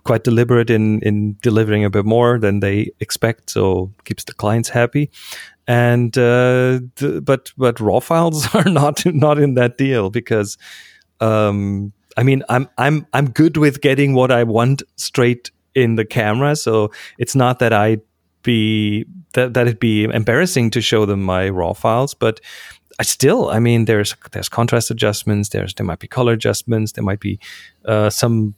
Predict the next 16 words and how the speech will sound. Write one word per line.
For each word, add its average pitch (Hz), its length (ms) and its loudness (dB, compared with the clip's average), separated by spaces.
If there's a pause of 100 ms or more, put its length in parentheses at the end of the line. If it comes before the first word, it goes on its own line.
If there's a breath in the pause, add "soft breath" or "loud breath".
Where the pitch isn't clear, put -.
some 131 180 2
repairs 123 720 0
if 117 120 -4
necessary. 120 800 0
And, 110 640 0
uh, 113 240 -2
I 113 120 0
want 123 260 0
to 135 80 -4
deliver, 123 560 0 (720 loud breath)
uh, 123 960 2
the 151 80 0
product 147 720 -2
with 139 220 0
all 135 240 4
its - 440 -4